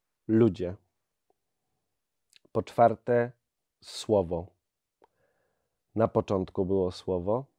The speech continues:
Słowo zostało z człowieka wywołane, jak pisał Norwid. Słowo ma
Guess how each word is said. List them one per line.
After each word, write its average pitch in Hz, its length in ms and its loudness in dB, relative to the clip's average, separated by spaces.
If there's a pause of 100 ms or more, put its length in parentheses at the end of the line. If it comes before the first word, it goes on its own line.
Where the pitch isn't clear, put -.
(1400)
Słowo 104 520 2
zostało 98 560 -4
z - 160 -16
człowieka 95 680 -4 (140)
wywołane, 98 1000 -2 (1400)
jak 98 140 -8
pisał 98 360 -6
Norwid. 90 600 -8 (800)
Słowo 110 520 0
ma 95 520 -2